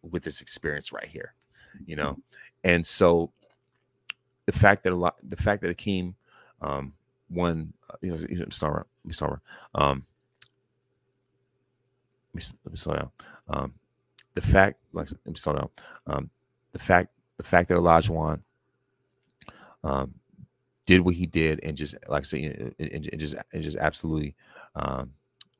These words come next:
dominated his competition. You know, if, if, in fact, in fact, you know, in fact, you know what? Um, you know, I guess because, I guess because I got so caught up in, you know, in, in just, in just that story about, about, um, Hakeem, uh, and Robinson. I meant, I meant to, I'm,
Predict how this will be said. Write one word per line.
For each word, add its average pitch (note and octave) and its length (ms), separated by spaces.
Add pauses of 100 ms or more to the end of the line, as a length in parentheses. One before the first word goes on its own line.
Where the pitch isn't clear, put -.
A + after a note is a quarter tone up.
(240)
dominated E2 360
his E2 120
competition. D2+ 680 (520)
You D#2 100
know, C#2+ 160 (200)
if, F#2 200
if, G2 160 (100)
in F2+ 80
fact, F2+ 320
in F2+ 80
fact, F2+ 260
you G2 140
know, F2 180
in E2 80
fact, E2 260
you F2 60
know E2+ 80
what? D#2 200
Um, D2+ 180
you D2+ 100
know, D2+ 80
I D2+ 60
guess D#2+ 160
because, - 300 (360)
I - 40
guess D#2+ 120
because D2+ 300
I D2+ 80
got D2 140
so - 120
caught D#2 240
up C#2+ 140
in, D2 160 (320)
you F2 80
know, D2 60
in, D2+ 180
in D2+ 80
just, D2 240
in E2 100
just D2 140
that D2+ 160
story D#2 300
about, C#2+ 260
about, C#2+ 260
um, C#2 180
Hakeem, D2 420 (400)
uh, D2 180
and - 140
Robinson. E2 520
I - 60
meant, D#2 180
I C#2+ 60
meant D#2 200
to, - 200
I'm, D#2+ 140